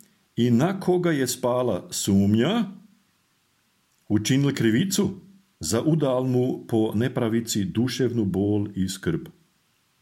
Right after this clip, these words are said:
I Marica je hotila pred sobom ispričati Bergara. More biti mu je puhnulo u grav-, u glavu prez zloga nakanjenja,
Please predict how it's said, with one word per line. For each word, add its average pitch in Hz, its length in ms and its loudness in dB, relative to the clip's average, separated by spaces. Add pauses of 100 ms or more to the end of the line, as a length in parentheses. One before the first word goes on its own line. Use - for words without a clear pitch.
(1600)
I 82 120 -2
Marica 87 480 0
je 78 140 -2
hotila 104 480 -2
pred 87 220 -4
sobom 92 420 -4
ispričati 104 640 -4
Bergara. 80 640 -4 (1500)
More 151 380 2
biti 170 480 2
mu 120 120 2
je 120 300 0
puhnulo 151 580 2
u 107 100 4
grav-, 90 540 0
u 117 120 4
glavu 98 680 2 (260)
prez 185 520 -2
zloga 147 720 0
nakanjenja, 123 960 0